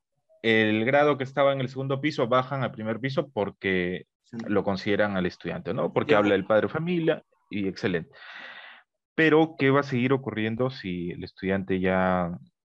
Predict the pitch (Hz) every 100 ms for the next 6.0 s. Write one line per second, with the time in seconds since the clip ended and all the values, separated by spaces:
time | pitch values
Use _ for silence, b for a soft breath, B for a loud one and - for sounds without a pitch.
0 | - 90 87 - 85 85 98 98 101 -
1 | 95 104 98 98 135 - _ _ _ _
2 | - 92 87 - _ _ 101 98 104 117
3 | 110 104 110 120 - 104 117 117 - _
4 | - 95 101 113 120 110 107 98 123 147
5 | 135 127 139 _ _ _ _ _ 117 131